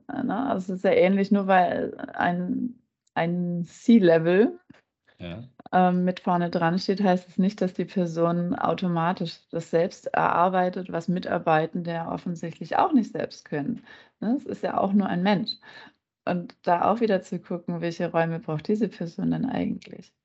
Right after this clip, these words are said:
Speaker 1: Also das finde ich ganz wichtig, auch da, äh, keine Unterscheidung in der Rolle oder dem,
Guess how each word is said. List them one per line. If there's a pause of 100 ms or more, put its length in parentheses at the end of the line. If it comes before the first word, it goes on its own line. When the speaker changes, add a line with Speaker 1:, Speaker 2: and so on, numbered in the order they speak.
(600)
Speaker 1:
Also
das
finde
ich
ganz
wichtig,
auch
da,
äh,
keine
Unterscheidung
in
der
Rolle
oder
dem,